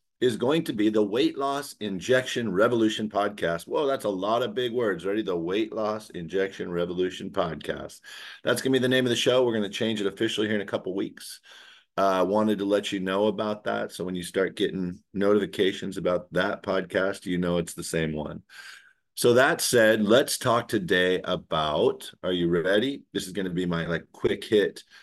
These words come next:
for in-, Instagram right here. Ready? Lose five pounds in three days because we all, all plateau, even on Ozempic or an injection.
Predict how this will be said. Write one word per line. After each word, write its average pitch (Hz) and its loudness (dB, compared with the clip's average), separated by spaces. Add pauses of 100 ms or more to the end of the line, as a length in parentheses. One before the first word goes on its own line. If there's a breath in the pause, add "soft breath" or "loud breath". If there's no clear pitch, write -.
(260 loud breath)
for 104 2
in-, 98 -2 (300)
Instagram 90 -2
right 85 0
here. 85 0
Ready? 113 0 (340 loud breath)
Lose 156 4
five 135 0
pounds 98 -4
in 101 -6
three 131 4
days 82 0
because 110 0
we 110 6
all, 104 2 (200)
all 131 2
plateau, 117 -2 (180)
even 139 0
on 87 -6
Ozempic 95 -2
or 95 0
an 90 0
injection. 87 -2